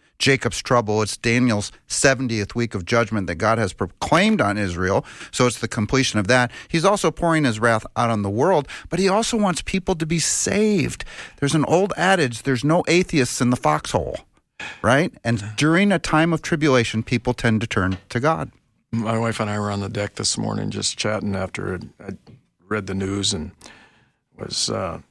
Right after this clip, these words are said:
Speaker 2: upset with <laughs> what I was reading. And I said, "You know what we prove over and over again, honey? Man is incapable of managing himself. Why is it that we always have to learn the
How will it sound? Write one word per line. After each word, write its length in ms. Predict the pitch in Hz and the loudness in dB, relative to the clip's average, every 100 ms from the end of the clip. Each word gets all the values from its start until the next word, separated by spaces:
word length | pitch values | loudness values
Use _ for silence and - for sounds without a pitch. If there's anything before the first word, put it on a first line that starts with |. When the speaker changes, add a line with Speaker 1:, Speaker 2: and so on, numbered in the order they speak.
| _ - | _ -12
Speaker 2:
upset 420 | 92 - 160 120 | -2 0 0 -2
with 180 | 110 - | -6 -4
<laughs> 100 | 107 | 2
what 240 | 120 - | 2 2
I 160 | 92 - - - _ | -2 -4 -12 -20 _
was 180 | 120 104 | -2 0
reading. 340 | 110 120 110 104 | 2 2 0 -2
And 80 | 107 | -2
I 40 | |
said, 240 | 104 117 | -2 -2
"You 80 | 143 | 0
know 120 | 226 | 0
what 160 | 220 - | 0 0
we 140 | 131 | 0
prove 340 | 113 - 123 104 | 0 0 0 2
over 260 | 104 107 - | 2 0 -2
and 80 | |
over 260 | 87 85 82 | -4 -6 -6
again, 280 | - 151 - | -6 -6 -4
honey? 340 | - - - _ _ _ _ _ _ - | -6 -6 -10 _ _ _ _ _ _ -2
Man 240 | 247 294 | 2 2
is 120 | - | 2
incapable 720 | 107 95 127 120 - - - | 0 -2 -2 -2 -2 -6 -6
of 80 | - | -4
managing 500 | 92 90 87 - 87 | -2 -2 -2 -4 -4
himself. 640 | - - - - - - _ _ _ - | -4 -2 -2 -2 -6 -12 _ _ _ -4
Why 340 | 117 208 240 | 2 2 2
is 220 | 120 95 - | 2 0 -2
it 200 | 50 - _ _ - | -6 -16 _ _ -4
that 160 | 110 131 | 0 2
we 160 | 143 | 4
always 340 | 175 233 254 233 | 4 2 2 2
have 240 | 151 - | 0 0
to 60 | 170 | 0
learn 320 | 147 123 | 4 4
the 80 | 127 | 4